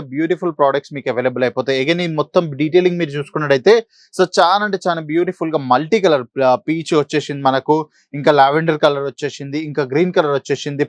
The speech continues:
పింక్ కలర్ వచ్చేసింది. అంటే ప్రతి ఒక్క కలర్స్‌లో అయితే మన వాళ్ళు అయితే డిజైన్ చేశారు. Again శారీ లెంత్ చూసుకోండి, ఎవరికైతే క్వశ్చన్ ఉంటుంది కదా, "సార్, శారీ లెంత్, లెంత్, లెంత్" అని. So ఒక్కసారి చూసుకోండి, సిక్స్ పాయింట్ థర్టీ మీటర్ కట్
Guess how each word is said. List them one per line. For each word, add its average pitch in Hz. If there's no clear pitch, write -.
పింక్ 175
కలర్ 160
వచ్చేసింది. 156
అంటే 202
ప్రతి 160
ఒక్క 233
కలర్స్‌లో 180
అయితే 156
మన 143
వాళ్ళు 135
అయితే 135
డిజైన్ 135
చేశారు. 143
Again 214
శారీ 180
లెంత్ 196
చూసుకోండి, 180
ఎవరికైతే 165
క్వశ్చన్ 170
ఉంటుంది 165
కదా, 151
"సార్, 151
శారీ 170
లెంత్, 156
లెంత్, 143
లెంత్" 139
అని. 202
So 185
ఒక్కసారి 175
చూసుకోండి, 143
సిక్స్ 165
పాయింట్ 196
థర్టీ 165
మీటర్ 175
కట్ 170